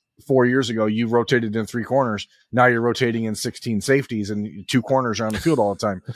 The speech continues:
So how, how do you, how do you, how do you how do you get yourself over this hump? Uh, and if for Igbinosun, my question with him ultimately is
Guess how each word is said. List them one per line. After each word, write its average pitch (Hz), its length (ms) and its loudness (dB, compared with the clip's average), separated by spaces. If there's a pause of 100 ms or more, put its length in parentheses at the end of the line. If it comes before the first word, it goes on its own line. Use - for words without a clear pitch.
(200)
So 135 120 6
how, 135 300 8
how 143 180 8
do 139 120 4
you, 135 160 2
how 143 160 8
do 143 80 4
you, 120 380 2 (300)
how 156 140 6
do 156 60 4
you 127 320 2 (680)
how 147 120 4
do 147 60 4
you 135 100 4
get 131 200 2
yourself 127 360 2
over 120 180 0
this 110 200 -4
hump? 120 280 0
Uh, 104 260 -4 (100)
and 107 260 -6 (300)
if 107 100 -8
for 131 240 8
Igbinosun, 127 480 4
my 107 160 0
question 120 420 -2
with 104 140 -6
him 143 200 -2
ultimately 113 640 -2
is 104 180 -6